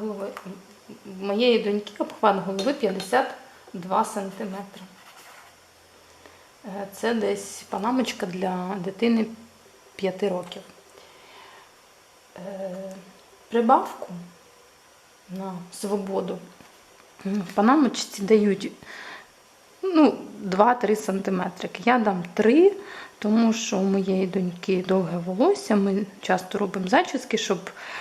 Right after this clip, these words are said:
панамочка не була, ну, малувата, скажімо так. Отже, плюс три сантиметри, це буде п'ятдесят п'ять. Е, тепер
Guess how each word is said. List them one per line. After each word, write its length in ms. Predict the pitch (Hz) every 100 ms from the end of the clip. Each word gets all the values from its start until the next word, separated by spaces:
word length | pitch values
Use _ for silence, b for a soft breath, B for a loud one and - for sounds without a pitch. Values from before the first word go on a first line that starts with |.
| B
панамочка 680 | - 196 285 269 - - 214
не 160 | 214 196
була, 440 | 190 196 214 240 240 B B B B B B B B - - 247
ну, 120 | 240
малувата, 680 | 226 226 202 175 - 180 170 B B
скажімо 400 | - - 175 185 170
так. 260 | 180 175 - B B B
Отже, 360 | 285 277 247 226
плюс 280 | 226 240 254
три 320 | - 233 190 - -
сантиметри, 800 | - 185 - 190 214 294 - 302 -
це 140 | - 202
буде 280 | 202 202 202 -
п'ятдесят 540 | 190 190 - 254 277 - - -
п'ять. 400 | - 185 - - - - - - - - B B B B B B -
Е, 160 | 202 190
тепер 420 | 196 - 320